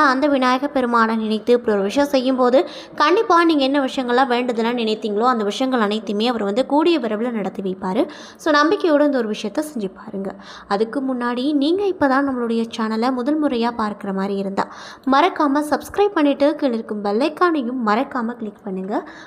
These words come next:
அப்பதான் நம்ம சேனல்ல போடுற ஒவ்வொரு வீடியோவுமே உங்களுக்கு வந்து நோட்டிஃபிகேஷன் மூலியமாக உடனுக்குடனே வந்து சேரும். So, இப்ப வாங்க நம்ம கன்னிராசி நேயர்கள் அனைவருக்குமே அடுத்து வரக்கூடிய ஏழு நாள்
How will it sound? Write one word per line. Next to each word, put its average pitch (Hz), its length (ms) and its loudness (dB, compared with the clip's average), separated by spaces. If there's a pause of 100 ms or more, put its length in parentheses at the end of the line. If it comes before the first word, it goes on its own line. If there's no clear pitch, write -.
அப்பதான் 320 480 2
நம்ம 294 280 0
சேனல்ல 285 440 2
போடுற 233 360 -2
ஒவ்வொரு 220 360 0
வீடியோவுமே 208 560 -6 (320)
உங்களுக்கு 349 340 0
வந்து 269 280 2
நோட்டிஃபிகேஷன் 302 720 -2
மூலியமாக 240 640 0
உடனுக்குடனே 269 640 -4
வந்து 196 260 -10
சேரும். 208 340 -12 (300)
So, - 180 -2 (120)
இப்ப 302 280 -2
வாங்க 277 340 0
நம்ம 254 320 -4 (320)
கன்னிராசி 320 500 0
நேயர்கள் 240 400 -4
அனைவருக்குமே 226 560 -2
அடுத்து 262 300 0
வரக்கூடிய 247 540 0
ஏழு 202 140 -4
நாள் 240 200 -6